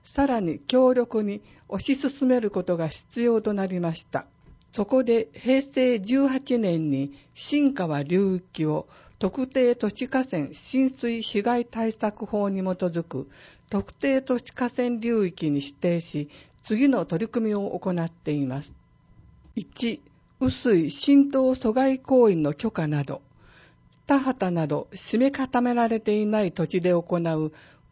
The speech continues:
五百平方メートル以上の開発、かっこ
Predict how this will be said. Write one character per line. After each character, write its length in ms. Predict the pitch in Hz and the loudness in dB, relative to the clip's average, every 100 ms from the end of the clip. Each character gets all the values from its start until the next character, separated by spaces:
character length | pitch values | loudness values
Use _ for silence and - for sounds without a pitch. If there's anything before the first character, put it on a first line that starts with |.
| - | -12
五 140 | 214 190 | -4 -2
百 380 | 247 277 269 233 | 0 -2 -4 -6
平 320 | - 226 226 | -2 0 0
方 300 | 226 220 208 | 0 0 0
メ 160 | 208 | 0
ー 40 | 202 | -2
ト 140 | 202 | -2
ル 140 | 196 196 | -4 -4
以 120 | 208 | -4
上 260 | 196 170 143 | 0 0 2
の 160 | 139 | -2
開 240 | 139 180 165 | -4 -4 -4
発、 480 | 156 151 - 139 - _ - - _ | -6 -8 -8 -10 -10 _ -20 -20 _
か 120 | - | -6
っ 80 | 226 _ - | -6 _ -10
こ 200 | - | -10